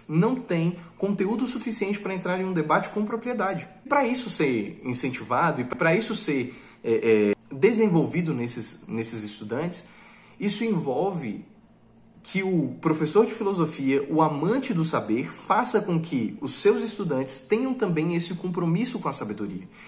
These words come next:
esse amor com a sabedoria, essa busca pelo conhecimento.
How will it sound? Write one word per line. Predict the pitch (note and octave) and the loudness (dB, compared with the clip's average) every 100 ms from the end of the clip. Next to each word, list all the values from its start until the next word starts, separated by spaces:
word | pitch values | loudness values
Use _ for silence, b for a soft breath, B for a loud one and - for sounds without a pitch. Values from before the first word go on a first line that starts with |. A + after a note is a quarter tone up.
| B | B
esse | D3+ D3+ F#3+ | 0 2 2
amor | F#3+ E3+ D#3 A3 - | 2 4 4 2 0
com | C#3 | -4
a | A#2 | -4
sabedoria, | A2 G2+ G2 F2+ E2+ B B B | -6 -8 -8 -8 -10 B B B
essa | C3 F#3+ | -2 0
busca | E3+ C3 G#3 C4 - | 0 0 0 2 0
pelo | - A2 | -4 -6
conhecimento. | G#2+ G#2 G#2+ F2+ E2+ | -6 -6 -6 -8 -10